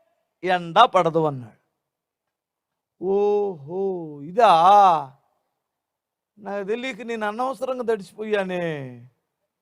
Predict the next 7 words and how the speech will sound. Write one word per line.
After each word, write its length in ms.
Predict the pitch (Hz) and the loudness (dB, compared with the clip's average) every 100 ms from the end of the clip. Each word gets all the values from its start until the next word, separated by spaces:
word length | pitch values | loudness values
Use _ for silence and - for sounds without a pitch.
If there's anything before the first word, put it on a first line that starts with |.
| _ _ _ - | _ _ _ -18
అన్నాడంట. 600 | 131 156 151 135 104 _ 107 _ _ _ _ _ _ _ _ _ _ _ _ _ _ _ _ _ _ _ | -14 -12 -14 -14 -18 _ _ _ _ _ _ _ _ _ _ _ _ _ _ _ _ _ _ _ _ _
ఎందుకు 240 | 139 139 170 | -16 -14 -8
చెప్పానో 320 | 196 196 196 196 | -8 -6 -8 -8
మీకు 240 | 170 135 | -10 -12
అర్థమైందంటారా? 800 | 113 143 160 135 113 110 113 113 185 220 _ _ _ _ _ _ _ _ _ _ _ _ _ _ _ _ _ 139 | -10 -8 -8 -10 -16 -20 -20 -20 -20 _ _ _ _ _ _ _ _ _ _ _ _ _ _ _ _ _ _ -16
మీరు 220 | 165 208 | -12 -8
కూడా 200 | 220 233 | -4 -4